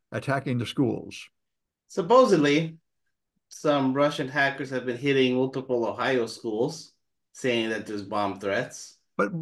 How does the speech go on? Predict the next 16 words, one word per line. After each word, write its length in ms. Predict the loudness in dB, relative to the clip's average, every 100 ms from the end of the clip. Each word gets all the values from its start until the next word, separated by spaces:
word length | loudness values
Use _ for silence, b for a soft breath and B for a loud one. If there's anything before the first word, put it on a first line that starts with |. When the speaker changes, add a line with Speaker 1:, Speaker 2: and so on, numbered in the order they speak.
| -2
Speaker 1:
how 200 | 0 0
is 100 | 0
that 160 | 0
even 160 | 0 0
hacking? 600 | 0 -2 -2 -4 -6 -6
Are 80 | -2
they 100 | 0
just 140 | 0 0
calling 260 | 0 2
him 60 | 0
on 100 | -2
the 60 |
phone 320 | -2 -4 -4 -4
or 80 |
what? 260 | -4 -6 -8 -20 _ _ _ _ _ _ _ _ _ _ -4
Speaker 2:
Yeah, 260 | -2 -2